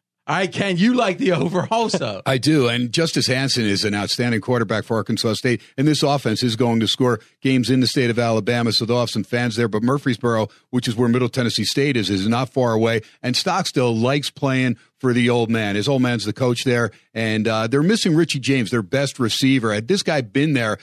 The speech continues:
Speaker 2: Stockstill's yardage would even be higher 'cause this guy is that dominant at that level. But Uh, to me, I think both teams are gonna get up and down the field. I think it's gonna be a very high-scoring game. And not only do I think it'll go over,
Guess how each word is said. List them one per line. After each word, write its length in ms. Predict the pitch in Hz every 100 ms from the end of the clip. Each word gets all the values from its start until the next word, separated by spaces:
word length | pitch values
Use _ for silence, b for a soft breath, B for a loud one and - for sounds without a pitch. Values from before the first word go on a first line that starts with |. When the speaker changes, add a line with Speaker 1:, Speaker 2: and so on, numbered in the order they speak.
| b
Speaker 2:
Stockstill's 560 | - 143 151 - 135 104
yardage 340 | 127 131 113
would 160 | 123 127
even 220 | 127 127
be 140 | 117 107
higher 260 | 143 127
'cause 140 | 107 127
this 100 | -
guy 260 | 131 117 b b
is 160 | 120
that 280 | 113 135 117
dominant 400 | 131 131 117 104
at 180 | 107 107
that 200 | 120 113
level. 360 | 110 131 107 101
But 280 | 87 104 - _ _ -
Uh, 200 | 113 107
to 160 | 139
me, 200 | 131 147
I 60 | 123
think 220 | 139 120
both 180 | 127 127
teams 220 | 139 123
are 40 | 120
gonna 140 | 117
get 140 | 113
up 140 | 117 117
and 100 | 117
down 220 | 117 110
the 40 |
field. 380 | 104 123 123 117
I 60 | 104
think 180 | 117 92
it's 80 |
gonna 140 | - 101
be 100 | 101
a 60 |
very 240 | 90 110 104
high-scoring 480 | 104 95 - 104 98
game. 160 | 101
And 80 | 98
not 120 | 113
only 200 | 117 113
do 120 | 107
I 60 | 110
think 180 | 120 110
it'll 140 | 104
go 240 | 92 104 120
over, 240 | 104